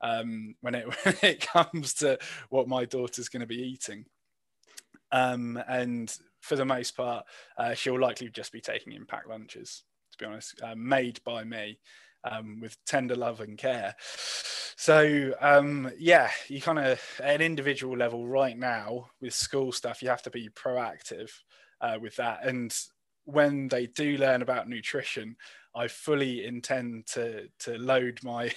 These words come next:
<laughs> my daughter's hands with lots of scientific <laughs> evidence proving that the te-, what the teacher is teaching is incorrect, I'm afraid. Um, and, and I kinda think that's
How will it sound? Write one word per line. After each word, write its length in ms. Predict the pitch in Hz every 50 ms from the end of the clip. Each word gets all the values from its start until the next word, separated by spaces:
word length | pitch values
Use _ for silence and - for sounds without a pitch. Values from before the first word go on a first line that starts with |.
| - -
<laughs> 180 | 175 147 - -
my 100 | 165 160
daughter's 520 | 151 - - 175 170 151 - 147 139 -
hands 440 | - 151 147 139 135 135 131 120 - - - - - - - -
with 160 | - 131 127 135
lots 380 | 147 151 147 147 - - -
of 180 | 139 135 123 120 - -
scientific 920 | - - - 143 135 131 131 131 - 147 135 - - - - 160 151 - -
<laughs> 0 |
evidence 800 | 151 151 147 147 139 135 - - - 151 - - 160 135 - - - - - 156 151 135 -
proving 420 | - - 147 143 139 131 135 127
that 180 | 131 135 127 110
the 100 | 131 123
te-, 220 | - - 147 143
what 180 | 135 131 135 117
the 80 | 127 123
teacher 340 | - 156 160 147 - 147
is 80 | 143 135
teaching 500 | - - 143 131 123 - 120 113 113 113
is 260 | 113 104 127 120 113 -
incorrect, 640 | 113 123 120 120 - 123 117 113 107 - - -
I'm 100 | - 113 107
afraid. 420 | - - - 117 113 110 107 - - - - - - - - - _
Um, 500 | - 110 113 117 117 113 110 113 113 107 - _
and, 200 | 123 127 131 123 139
and 260 | 131 139 156 170 160
I 140 | 160 180 175
kinda 280 | 175 - 220 220 202
think 200 | - - 175 160
that's 440 | 151 147 139 113 - - - - -